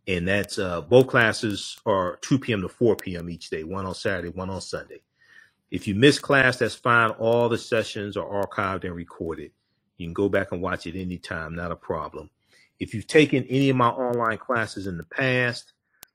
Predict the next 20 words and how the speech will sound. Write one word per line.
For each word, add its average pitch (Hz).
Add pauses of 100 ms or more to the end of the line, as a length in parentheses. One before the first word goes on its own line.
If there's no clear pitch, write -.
(320)
um, 90 (140)
email 127
me 113
at 87
A 120
H 113
N 113
show 107
at 90
African 98
History 104
Network 95
dot 92
com. 101 (420)
You'll 113
get 101
a 85
fifty -
percent 87
discount. -